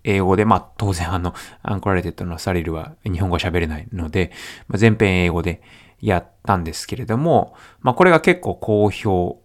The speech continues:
でした。で、あの、まあ、リンクドイン経由で日本国外の方々にもたくさん見ていただきましたし、日本の方々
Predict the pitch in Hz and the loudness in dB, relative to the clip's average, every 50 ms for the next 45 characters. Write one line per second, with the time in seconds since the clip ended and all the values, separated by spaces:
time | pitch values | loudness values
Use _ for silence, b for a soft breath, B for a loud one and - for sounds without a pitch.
0 | _ _ _ 127 127 - - - - - - - _ _ _ _ _ _ _ _ | _ _ _ -8 -6 -4 -2 -2 -4 -6 -10 -18 _ _ _ _ _ _ _ _
1 | _ _ _ _ - 120 117 113 107 104 101 98 104 - b b b b b b | _ _ _ _ -6 0 4 4 6 6 4 4 0 -2 b b b b b b
2 | b b - - 117 117 113 110 110 107 107 107 107 107 107 110 - - _ - | b b -2 2 6 6 8 8 6 4 4 4 4 4 4 2 0 -8 _ -2
3 | 135 143 143 151 160 160 170 160 151 151 143 - - 175 147 110 - - 95 98 | 0 2 2 2 2 0 2 2 2 2 2 0 2 4 4 4 4 2 0 0
4 | 101 104 117 113 113 - 123 117 - 127 127 101 90 87 - 101 - 117 113 107 | 2 2 2 2 0 -2 -6 -8 -2 0 2 2 2 0 -2 -2 -2 0 0 0
5 | 101 - 101 139 147 113 92 - 101 - - - 110 98 98 98 90 - 90 - | -2 -2 -2 -2 -2 -2 -2 -4 -8 -10 -8 -6 -6 -4 -4 -6 -6 -8 -10 -10
6 | - 87 90 87 - 90 90 87 - - 101 - - - 160 127 - - B B | -8 -10 -10 -10 -10 -10 -10 -10 -10 -12 -12 -10 -4 0 0 0 0 -2 B B
7 | B B B B B B 131 131 135 160 170 170 160 156 151 147 - - 139 - | B B B B B B -2 0 2 2 2 2 2 2 0 0 0 0 0 4
8 | 185 175 147 120 - 98 85 87 - | 4 6 6 6 4 2 -4 -4 -8